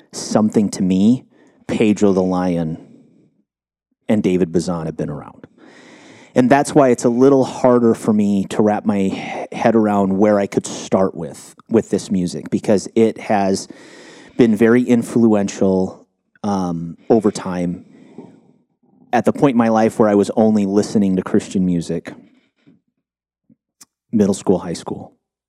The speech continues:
David Bazan would bring up powerful concepts, um, lyrically that would challenge you. And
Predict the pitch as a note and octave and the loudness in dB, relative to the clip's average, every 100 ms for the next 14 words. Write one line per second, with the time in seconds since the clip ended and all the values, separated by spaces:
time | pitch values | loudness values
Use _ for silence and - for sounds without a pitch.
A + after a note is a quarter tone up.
0 | _ _ _ A#2 A#2 C#3+ D#3+ G#2 G2 F2+ | _ _ _ -2 2 4 4 2 0 0
1 | G2 G#2+ F2 D#2+ D#2+ F#2+ - G2 G#2+ F2+ | 0 0 -2 -6 -2 -2 0 -2 0 -4
2 | - - - A2 A2 - F#2 - - F#2+ | -6 -8 0 2 2 0 -4 -4 -6 -4
3 | F#2+ - D2+ - - - - _ _ _ | -4 -6 -10 -14 -16 -18 -20 _ _ _
4 | _ _ _ - - A2+ G2 F2+ E2+ D#2+ | _ _ _ -16 -2 0 0 -2 -4 -12
5 | _ _ - _ - G#2+ G#2+ A#2 G#2 - | _ _ -20 _ -8 0 4 4 2 -2
6 | F2+ C2+ - - - G2+ G2+ - - A2 | -4 -6 -12 -8 -2 2 2 -2 -6 -2
7 | G#2 F#2+ F2+ D#2+ B1+ - - _ _ _ | 0 -2 -4 -6 -8 -12 -20 _ _ _
8 | _ - A#2 G#2+ G2+ F#2+ | _ -2 0 2 0 -2